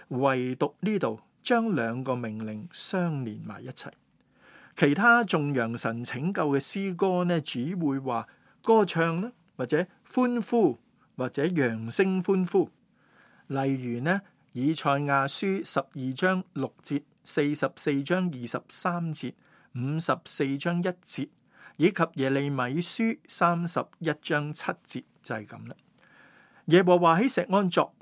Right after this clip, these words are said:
王，呢個經常成為歡呼嘅背景嘅。但係西番雅書三章十四到十五節呢，就講得更加清楚啦。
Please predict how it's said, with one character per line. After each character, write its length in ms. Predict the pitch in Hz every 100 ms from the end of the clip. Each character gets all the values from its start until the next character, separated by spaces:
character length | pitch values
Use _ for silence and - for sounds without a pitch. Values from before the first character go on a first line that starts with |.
| 147
王， 220 | 104 117 _ _ _
呢 100 | 208
個 140 | 190
經 240 | 139 208 196
常 280 | 147 113 113
成 220 | 113 113
為 200 | 110 110
歡 320 | - 196 175
呼 160 | 170 147
嘅 80 | 127
背 380 | - 120 113 110
景 440 | - 104 92 123
嘅。 80 | 117 _ _ _ - -
但 160 | - 135
係 200 | 131 131
西 200 | - 202
番 200 | 202 190
雅 140 | 123
書 280 | 123 165 160
三 360 | 160 208 208 208
章 220 | 202 196
十 140 | 190 -
四 260 | - 135 135
到 140 | 131
十 140 | 131
五 220 | - - 110 113 127
節 220 | 139 143
呢， 140 | 147
就 200 | 143 120
講 180 | 110 117
得 80 | 139
更 260 | 139 120 113
加 180 | 135 127
清 260 | - 127
楚 260 | 117 - 101
啦。 100 | 123